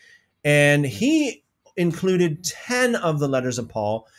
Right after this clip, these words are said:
seven of which scholars say are legit.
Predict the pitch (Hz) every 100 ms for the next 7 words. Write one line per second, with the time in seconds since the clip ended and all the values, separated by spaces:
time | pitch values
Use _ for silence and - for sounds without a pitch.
0 | _ - - 214 233 220 165 135 135 -
1 | - 135 131 127 123 123 117 110 104 -
2 | _ - 127 131 120 120 120 110 -